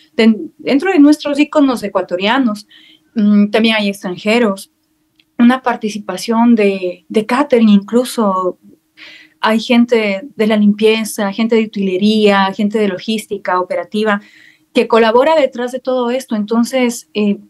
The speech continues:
como te menciono, no solo es la perspectiva intelectual, artística, sino que también engloba una parte productiva, económica. Y aquellos, repito, cuarenta y un segundos, ocho minutos que vemos en la televisión son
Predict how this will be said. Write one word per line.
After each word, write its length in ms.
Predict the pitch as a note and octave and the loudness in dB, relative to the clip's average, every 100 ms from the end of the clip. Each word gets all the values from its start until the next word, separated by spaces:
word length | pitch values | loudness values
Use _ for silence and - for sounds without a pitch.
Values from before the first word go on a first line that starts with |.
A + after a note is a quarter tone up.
| _ | _
como 260 | A#3 A3+ | 2 2
te 120 | A3+ A3+ | 2 0
menciono, 440 | A3 G#3+ C4 C4+ | 0 0 0 0
no 140 | C4 | -2
solo 180 | C4+ C4+ | -2 -2
es 80 | C#4+ | 0
la 140 | D4 | -2
perspectiva 1040 | C#4+ A#3+ - - G3 _ A3+ A3+ A#3 G#3+ G#3 - - _ | -2 -4 -4 -10 -10 _ -2 0 2 0 -4 -16 -20 _
intelectual, 920 | - G#3 G#3+ F#3+ - G#3 G3+ G3+ G3 | -6 0 0 0 -2 0 2 0 0
artística, 720 | F#3+ F#3+ - A#3 - G#3 G3+ G3 | -4 -6 -6 -6 -6 -8 -4 -4
sino 280 | A3+ G#3+ | -2 -2
que 120 | A#3+ D4+ | -4 2
también 380 | D#4 D4+ D#4+ | 6 6 6
engloba 380 | C4+ A#3+ C#4+ D4+ | 4 2 2 2
una 220 | B3+ C#4 | 0 -2
parte 240 | C4+ B3+ D4 | -4 -6 -6
productiva, 960 | B3 A3 G3+ G3+ _ - C#4+ D#4 C#4 - _ _ _ _ | -2 -2 -2 -8 _ -2 0 0 -2 -6 _ _ _ _
económica. 840 | - G#3 G#3 G3+ A3+ B3 A#3 - - | -6 -2 -2 0 2 0 -2 -10 -8
Y 100 | - | -2
aquellos, 600 | A#3 D4+ D4+ F4+ - - _ _ _ _ | 0 0 0 -2 -4 -14 _ _ _ _
repito, 500 | G#3 G#3+ B3+ A#3+ F3+ | -4 0 0 0 -2
cuarenta 380 | G#3 G3+ G#3 G3+ | 0 0 0 0
y 80 | A3+ | 2
un 80 | C#4 | 0
segundos, 560 | C#4+ C#4+ D4 C4 B3 | 0 0 2 2 2
ocho 240 | B3 B3+ C#4 | 0 0 -4
minutos 500 | B3+ B3 B3+ C4 C4 | -4 -4 -4 -4 -4
que 140 | G#3+ | -8
vemos 320 | G#3 A3+ B3 | -6 -6 -6
en 80 | A#3+ | -8
la 120 | G#3 | -10
televisión 760 | G3+ F#3+ F#3 F#3+ - A#3 C4 A#3+ _ - _ _ _ _ _ _ _ _ _ _ | -10 -14 -14 -10 -2 0 0 -2 _ -20 _ _ _ _ _ _ _ _ _ _
son 480 | - - C4 C#4 C#4 | -20 -2 2 2 0